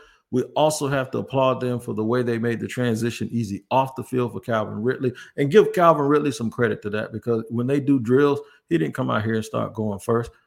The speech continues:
Zay Jones goes first. Calvin Ridley goes second.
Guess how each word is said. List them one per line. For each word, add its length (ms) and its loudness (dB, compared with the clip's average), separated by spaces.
Zay 180 4
Jones 320 2
goes 280 0
first. 320 0
Calvin 280 4
Ridley 220 -2
goes 320 -6
second. 280 -10